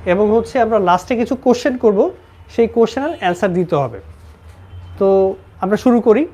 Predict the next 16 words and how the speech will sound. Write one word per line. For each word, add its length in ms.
আজকের 340
যে 80
বিষয়টা 500
সেটা 280
হচ্ছে 300
যে 140
বাচ্চাদের 720
সেফটির 540
জন্য 440
আমাদের 300
কাছে 360
কিছু 420
বাচ্চাদের 460
স্মার্ট 380
ওয়াচ 200
আছে, 240